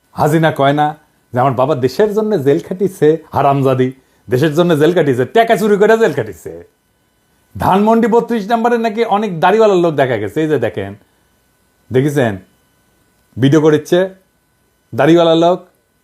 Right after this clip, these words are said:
এটা আওয়ামী লীগার, বিয়ানীবাজার উপজেলা পরিষদের চেয়ারম্যান। ঠিক আইসা ভিডিও করে গেছে সামে, দাড়ি দুড়ি দেখে ভাবিছে আঙ্কেলের লোক। সব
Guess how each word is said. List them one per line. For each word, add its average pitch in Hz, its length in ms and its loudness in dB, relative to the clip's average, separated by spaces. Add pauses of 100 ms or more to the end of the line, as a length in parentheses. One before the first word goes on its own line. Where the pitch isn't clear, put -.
(240)
এটা 170 140 0
আওয়ামী 175 220 0
লীগার, 82 220 -8 (960)
বিয়ানীবাজার 196 560 2
উপজেলা 190 400 2
পরিষদের 190 480 -2
চেয়ারম্যান। 101 400 -4 (400)
ঠিক 269 180 2
আইসা 247 220 2
ভিডিও 190 320 2
করে 165 240 0
গেছে 131 260 -4
সামে, 147 480 -2 (240)
দাড়ি 170 240 2
দুড়ি 220 220 0
দেখে 202 220 2
ভাবিছে 190 380 0
আঙ্কেলের 170 400 0
লোক। 135 300 0 (300)
সব 202 120 2